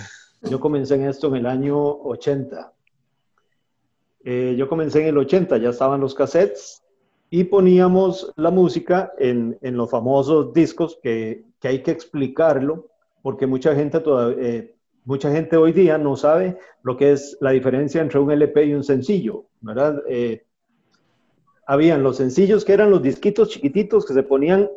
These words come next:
a cuarenta y cinco revoluciones por minuto, y había unos más grandes que se ponían a treinta y tres revoluciones por minuto. Y habían unos intermedios que eran del tamaño de los grandes, pero se ponían a cuarenta y cinco.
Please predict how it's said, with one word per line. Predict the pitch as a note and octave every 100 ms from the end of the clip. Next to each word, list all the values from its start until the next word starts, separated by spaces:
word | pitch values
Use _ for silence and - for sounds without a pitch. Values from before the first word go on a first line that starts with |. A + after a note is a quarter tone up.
| - _ _
a | C#3 C3+
cuarenta | C3+ C3+ C3 C3+
y |
cinco | B2+ F#3+ F#3+ F3
revoluciones | E3 C3+ B2 D#3 E3+ E3
por | C3+
minuto, | B2 C#3 F3+ - - _ _ _ _ _ _ _ -
y | E3
había | F#3+ G#3
unos | C#3 D3+ F3 F3+
más | F3+ F3
grandes | F3+ F3 D#3 D#3
que | -
se | C3+
ponían | - A#2+ C3+ D3+
a | D#3
treinta | - C3 A#2+ A#2+
y | A2+
tres | - C#3+ C#3+
revoluciones | D#3 C3 A2 A#2 A#2
por | - C#3+
minuto. | D#3 G3 G3+ - - _ _ _ _
Y | C3
habían | C#3 F3 E3
unos | F3 G3 G3+ -
intermedios | G3 F#3 F#3+ F#3 G3+ F#3 D#3 D#3 D3
que | -
eran | C3+ B2+
del | A#2+ A2+
tamaño | - B2 D3+ E3+ F#3
de |
los | F#3 F#3
grandes, | F#3 E3+ E3+ E3+ - _ -
pero | D#3+ E3+
se | F3+
ponían | F#3 F#3 F3+ F3+ F3+ F3+ -
a | C3+
cuarenta | - C3 B2+ A#2+ B2
y | B2
cinco. | A#2+ A3 G#3 - -